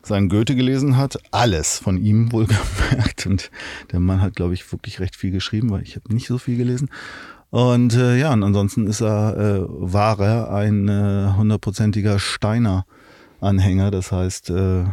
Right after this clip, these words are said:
ne, die Waldorf-Geschichte. Mein Bruder ist übrigens auch Waldorf-Lehrer und mein Vater ging irgendwie in die Steiner Kirche. Und, ähm,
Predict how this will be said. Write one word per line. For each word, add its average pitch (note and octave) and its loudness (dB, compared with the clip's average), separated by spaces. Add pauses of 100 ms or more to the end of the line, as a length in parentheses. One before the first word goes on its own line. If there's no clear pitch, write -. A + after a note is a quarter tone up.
(160)
ne, A#2+ 0
die F#2 -4
Waldorf-Geschichte. F2+ -4
Mein E2+ -2
Bruder F#2 -4
ist F2 -8
übrigens F2 -4
auch - -16 (100)
Waldorf-Lehrer G2+ 0
und F2 -6 (680)
mein F2+ -2
Vater E2+ -2
ging E2+ 0
irgendwie E2 -2
in E2+ -2
die E2 -2 (220)
Steiner F2+ -2 (240)
Kirche. F2+ -2 (840)
Und, F2 0
ähm, D#2 -4